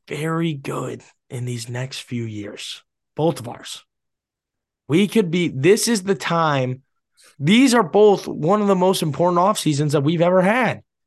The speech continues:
And that's why this podcast, you guys should keep listening to it every week, because this will be one of the most, this will be a very entertaining off season for both of us.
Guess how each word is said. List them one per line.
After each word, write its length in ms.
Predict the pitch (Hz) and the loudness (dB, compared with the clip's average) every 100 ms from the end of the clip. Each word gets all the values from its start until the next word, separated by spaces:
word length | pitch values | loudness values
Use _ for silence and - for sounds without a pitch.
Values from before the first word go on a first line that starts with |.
| _ _ _ _ _ _ _ _ _ | _ _ _ _ _ _ _ _ _
And 120 | 156 | 2
that's 240 | 208 240 202 | 2 2 2
why 520 | 226 247 220 226 220 - _ | 2 4 4 2 -2 -10 _
this 580 | - - _ _ _ - | -6 -6 _ _ _ -12
podcast, 720 | - 220 247 - 147 156 170 - _ | 0 2 2 0 0 0 -2 -12 _
you 120 | 123 120 | -6 -2
guys 140 | 120 | -2
should 160 | - 107 | -4 -8
keep 240 | - - | -10 -6
listening 380 | 120 139 165 147 | -4 -4 -4 -4
to 160 | 113 | -4
it 60 | 107 | -6
every 180 | 104 101 | -6 -6
week, 260 | 107 120 - - - | -8 -10 -16 -20 -2
because 260 | 226 220 | 2 2
this 220 | 175 233 247 | 0 0 0
will 80 | |
be 140 | 220 240 | 2 4
one 200 | 214 214 | 4 2
of 120 | 196 | 2
the 140 | 202 | 0
most, 380 | 180 165 185 - - | 0 0 0 -6 -14
this 320 | - 240 - | -2 -2 0
will 100 | 254 | 0
be 220 | 208 226 | 2 2
a 60 | 208 | 2
very 440 | 143 185 196 196 | 2 2 4 4
entertaining 540 | 185 180 165 180 170 160 | 2 0 0 -2 0 2
off 240 | 165 160 | 2 2
season 280 | 147 127 120 | 0 0 -2
for 120 | 127 | -4
both 260 | 123 117 104 | -4 -6 -8
of 60 | |
us. 300 | - - - | -10 -12 -18